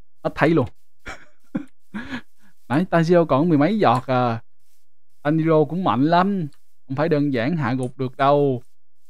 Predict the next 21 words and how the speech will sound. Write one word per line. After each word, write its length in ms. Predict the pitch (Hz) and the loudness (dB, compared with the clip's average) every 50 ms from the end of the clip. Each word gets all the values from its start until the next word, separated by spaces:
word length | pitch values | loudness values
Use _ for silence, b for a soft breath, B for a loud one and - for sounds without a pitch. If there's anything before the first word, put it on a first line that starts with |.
| - - - - - - - - - - - - - - | -16 -16 -16 -16 -16 -16 -16 -16 -16 -16 -16 -14 -10 -6
Rồi, 320 | 107 113 117 123 127 123 117 | -4 -2 -2 0 0 0 0
ma 220 | 117 131 143 160 | 2 4 4 4
quỷ 320 | 165 156 143 135 156 214 226 | 4 4 4 4 4 4 4
gì 160 | 208 156 147 151 | 4 4 4 6
trên 180 | 180 170 175 | 4 4 6
ngọn 180 | 156 139 160 180 | 4 4 4 6
núi 220 | 190 196 220 262 | 8 8 8 8
này 100 | 254 214 | 6 4
đâu 240 | 165 139 165 190 190 | 4 6 6 6 6
xuất 220 | 190 262 - - - | 4 2 -2 0 2
hiện 280 | 156 143 156 190 202 | 4 4 4 4 2
cho 100 | 208 214 | 0 0
tôi. 520 | 208 - 196 196 214 220 226 208 180 151 135 - - - - - - - - - - - - - - - - - - - - - - - - - - - - - - - - - - - - - - - - - - | 2 4 6 8 8 8 8 6 2 0 -2 -4 -8 -16 -16 -16 -16 -16 -16 -16 -16 -16 -16 -16 -16 -16 -16 -16 -16 -16 -16 -16 -16 -16 -16 -16 -16 -16 -16 -16 -16 -16 -16 -16 -16 -16 -16 -16 -16 -16 -16 -8 -2
Đó, 420 | - 113 139 165 190 220 - - - - - - | 2 4 6 8 8 8 6 6 2 -10 -12 -6
nè, 380 | - 113 117 131 147 - 170 156 131 120 - - | -2 0 4 6 6 8 8 6 4 4 0 -2
quỷ 260 | - 117 139 196 262 339 | 2 6 6 6 6 6
nè. 320 | 294 214 165 170 190 190 170 - - - - - - - - - - - - - - | 6 6 6 8 8 6 6 4 4 4 4 2 2 2 2 2 2 0 -2 -2 0
Chém 260 | 165 180 208 247 254 | 0 2 4 4 6
cho 180 | 220 220 185 170 | 6 6 6 6
một 240 | 147 135 127 - - | 6 2 0 0 0
cái, 440 | 156 147 156 175 196 220 226 214 | 2 2 2 2 0 0 -2 -2